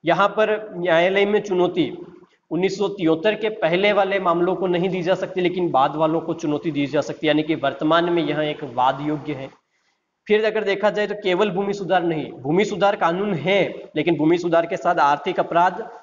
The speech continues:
आरक्षण और कर्नाटक के जनजातीय क्षेत्रों का भी उल्लेख किया गया है नवीं अनुसूची में। यानी कि आगे अगर अपन बात करें तो आपको सीधा सा याद रखना है कि जो नवीं अनुसूची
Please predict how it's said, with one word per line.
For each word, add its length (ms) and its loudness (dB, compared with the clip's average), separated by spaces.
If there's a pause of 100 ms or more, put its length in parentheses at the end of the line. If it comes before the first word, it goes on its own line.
(260)
आरक्षण 540 2 (340)
और 100 0
कर्नाटक 540 0
के 200 -4 (100)
जनजातीय 640 -2
क्षेत्रों 460 -6
का 220 -2
भी 260 -4 (160)
उल्लेख 480 -4
किया 680 -4
गया 260 -8
है 200 -12 (120)
नवीं 280 0
अनुसूची 500 -14
में। 140 -14 (580)
यानी 220 2
कि 440 -4 (920)
आगे 260 2
अगर 180 0
अपन 260 -2
बात 320 2
करें 440 -4
तो 100 2
आपको 200 -2
सीधा 320 0
सा 160 -2
याद 280 2
रखना 300 -2
है 180 -4
कि 420 -14
जो 180 -2
नवीं 420 2
अनुसूची 600 -2